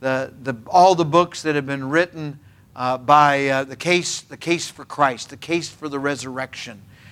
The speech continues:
And th-, these are written by lawyer types and, uh, just establishing the proof. So much so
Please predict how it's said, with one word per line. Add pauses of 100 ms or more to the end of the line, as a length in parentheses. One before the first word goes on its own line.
(340)
And (160)
th-,
these
are
written
by
lawyer
types (640)
and,
uh,
just
establishing
the
proof. (360)
So
much
so